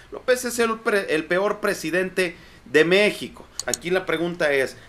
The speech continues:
¿realmente, eh, eh, crees que estas instituciones, eh, eh, están terminadas? ¿Es lo último en lo que piensa? ¿O era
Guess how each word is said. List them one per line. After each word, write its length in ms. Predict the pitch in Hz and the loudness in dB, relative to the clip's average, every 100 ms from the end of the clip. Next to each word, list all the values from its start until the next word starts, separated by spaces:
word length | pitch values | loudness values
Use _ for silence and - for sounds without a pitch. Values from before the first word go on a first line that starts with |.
| - | -8
¿realmente, 520 | 127 143 208 208 208 | -4 -2 -2 0 0
eh, 100 | 196 - - - | 0 -4 -18 -6
eh, 840 | 120 127 127 135 135 131 127 120 117 | 0 2 2 2 2 2 2 0 -4
crees 320 | 160 165 190 | -2 0 0
que 160 | - 190 | 0 -2
estas 340 | 175 208 - | 2 0 0
instituciones, 1040 | 175 165 156 - 135 147 170 202 170 160 - - - - - | 0 -2 -2 -8 -8 -2 0 2 0 -2 -4 -18 -20 -10 0
eh, 1120 | 127 127 127 120 120 117 117 117 110 120 - | 2 4 4 4 4 4 2 0 0 -2 -2
eh, 60 | 120 | -6
están 500 | - 131 160 170 - | -4 -2 -2 -4 -6
terminadas? 1000 | 135 135 131 127 131 156 190 208 196 160 | -4 -2 -4 -2 0 2 2 2 0 -6
¿Es 500 | 135 135 151 - - - - | -2 0 0 -2 -16 -20 -2
lo 180 | 123 143 | 2 6
último 460 | 165 190 190 185 | 6 6 4 -2
en 80 | 165 | 0
lo 100 | 151 | 0
que 120 | - | -2
piensa? 580 | - 165 202 214 247 - | -2 0 0 0 -2 -2
¿O 220 | 131 143 208 | 2 4 4
era 340 | 294 240 | 2 0